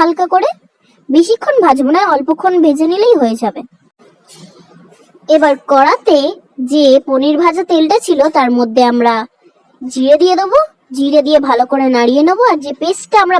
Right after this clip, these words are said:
বানিয়েছিলাম সেটা আমরা দিয়ে দেব, দিয়ে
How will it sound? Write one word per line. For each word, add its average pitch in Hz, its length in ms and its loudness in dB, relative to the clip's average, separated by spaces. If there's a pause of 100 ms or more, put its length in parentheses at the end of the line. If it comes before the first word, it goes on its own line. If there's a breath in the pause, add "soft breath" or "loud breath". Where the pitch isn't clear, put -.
বানিয়েছিলাম 302 520 -2 (840 soft breath)
সেটা 285 300 -4
আমরা 254 240 2
দিয়ে 233 220 0
দেব, 240 120 -2 (2750 soft breath)
দিয়ে 381 160 0